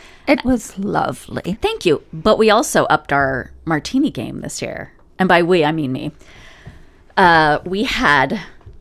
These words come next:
Speaker 2: four different kinds of martinis available.
Speaker 1: Mm-hmm.
Speaker 2: The traditional one.
Speaker 1: Yes.
Speaker 2: Oh, five, because I engineered one for Sam and Andrew. Uh, so there's the traditional vodka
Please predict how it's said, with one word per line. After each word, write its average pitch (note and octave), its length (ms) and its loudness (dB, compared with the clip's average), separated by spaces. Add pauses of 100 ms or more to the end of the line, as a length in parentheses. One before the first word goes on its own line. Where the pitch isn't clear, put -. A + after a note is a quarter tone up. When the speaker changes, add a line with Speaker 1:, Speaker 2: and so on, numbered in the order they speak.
Speaker 2:
four A#3 560 0 (420)
different G4+ 320 -2
kinds F4+ 340 -6
of - 120 -6
martinis C#4+ 640 -4
available. G#3 640 0
Speaker 1:
Mm-hmm. A#3 440 4 (460)
Speaker 2:
The G#3+ 160 2
traditional D#3 520 0
one. E3+ 240 -4 (140)
Speaker 1:
Yes. G#3 600 -4
Speaker 2:
Oh, C#4+ 120 6
five, - 600 -2
because C#3+ 480 -8
I D3+ 260 -4 (640)
engineered D#3+ 680 -2
one B2+ 360 -8 (600)
for G3 120 0
Sam D3+ 540 -4
and C#3+ 180 -4
Andrew. C#3 460 -8 (520)
Uh, D#3+ 180 0
so - 160 -4
there's G3+ 180 0
the - 100 -4
traditional F3 680 -2
vodka D3 680 0